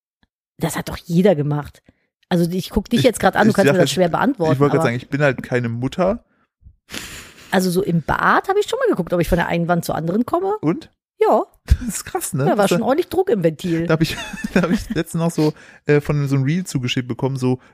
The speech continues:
Speaker 2: Duschgedanken. So, was hat der Typ eigentlich vorgehabt, als er rausgefunden hat, dass man Kühe melken kann?
Speaker 1: <laughs> Der allererste, meinst du?
Speaker 2: Der erste,
Speaker 1: Der
Speaker 2: der
Speaker 1: zum
Speaker 2: so
Speaker 1: ersten Mal eine
Speaker 2: Kuhmilch
Speaker 1: Kuh gemolken
Speaker 2: getrunken hat.
Speaker 1: hat.
Speaker 2: Wo ich
Speaker 1: Weiß
Speaker 2: mir auch
Speaker 1: nicht.
Speaker 2: denke,
Speaker 1: Dachte ich so, "Huch, was ist das denn?"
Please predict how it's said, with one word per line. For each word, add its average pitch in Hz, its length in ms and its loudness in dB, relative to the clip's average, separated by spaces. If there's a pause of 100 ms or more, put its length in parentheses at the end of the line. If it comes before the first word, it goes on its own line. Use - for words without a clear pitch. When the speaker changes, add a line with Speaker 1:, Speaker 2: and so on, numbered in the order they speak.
(140)
Speaker 2:
Duschgedanken. 127 840 0 (220)
So, 135 300 2 (440)
was 139 200 0
hat 185 100 -6
der 151 140 0
Typ - 320 -6
eigentlich 139 440 0
vorgehabt, 135 640 -2
als - 200 0
er 131 80 2
rausgefunden 147 520 -2
hat, 139 120 -4
dass 135 120 -6
man 127 140 -4
Kühe 143 220 2
melken 139 300 -4
kann? 117 300 -6
Speaker 1:
<laughs> - 1120 -2
Der - 200 0
allererste, 196 560 -2
meinst 160 260 -2
du? 170 60 0
Speaker 2:
Der 143 240 0
erste, 151 240 -6
Speaker 1:
Der 139 80 2
Speaker 2:
der 135 60 2
Speaker 1:
zum 123 60 -2
Speaker 2:
so - 60 -2
Speaker 1:
ersten - 140 4
Mal - 60 4
eine 131 100 2
Speaker 2:
Kuhmilch 202 160 0
Speaker 1:
Kuh 185 60 4
gemolken 165 260 0
Speaker 2:
getrunken 123 160 2
hat. 175 80 -4
Speaker 1:
hat. - 120 -20 (320)
Speaker 2:
Wo 139 60 -6
ich 139 60 0
Speaker 1:
Weiß - 40 -2
Speaker 2:
mir 127 60 0
auch 135 60 2
Speaker 1:
nicht. 135 100 0 (120)
Speaker 2:
denke, 139 100 2
Speaker 1:
Dachte 190 200 0
ich - 60 -4
so, 165 200 -4
"Huch, 285 280 2
was 277 120 2
ist - 40 -16
das 262 160 0
denn?" 240 340 0